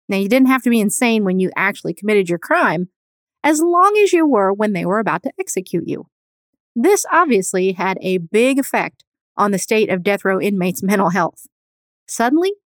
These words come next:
a whole lot of them were insane, and Ratliff and Helms were no exceptions.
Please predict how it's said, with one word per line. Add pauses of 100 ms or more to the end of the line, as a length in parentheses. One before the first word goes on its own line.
(160)
a
whole
lot
of
them
were
insane, (760)
and
Ratliff
and
Helms
were
no
exceptions.